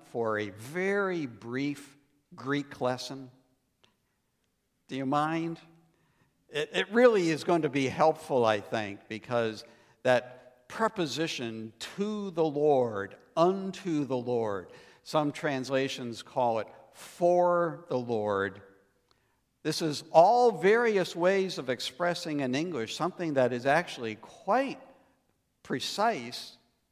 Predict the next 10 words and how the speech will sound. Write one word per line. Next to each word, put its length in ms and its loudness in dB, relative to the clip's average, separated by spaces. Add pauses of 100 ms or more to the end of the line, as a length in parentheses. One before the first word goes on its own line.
(280)
in 180 0
Greek. 500 -10 (680)
A 80 2
Greek 280 4
student 520 0
looking 340 0
at 240 2
this 160 -2
phraseology, 1300 0 (260)
uh, 140 6